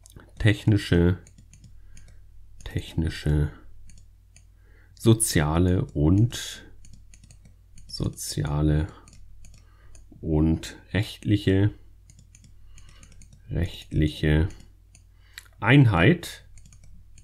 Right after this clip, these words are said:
mit der Aufgabe, mit der Aufgabe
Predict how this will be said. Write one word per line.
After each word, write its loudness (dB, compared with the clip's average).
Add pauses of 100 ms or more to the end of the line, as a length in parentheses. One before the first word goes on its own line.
(2000)
mit 4 (720)
der -2
Aufgabe, 2 (1500)
mit -2 (960)
der 0 (460)
Aufgabe 0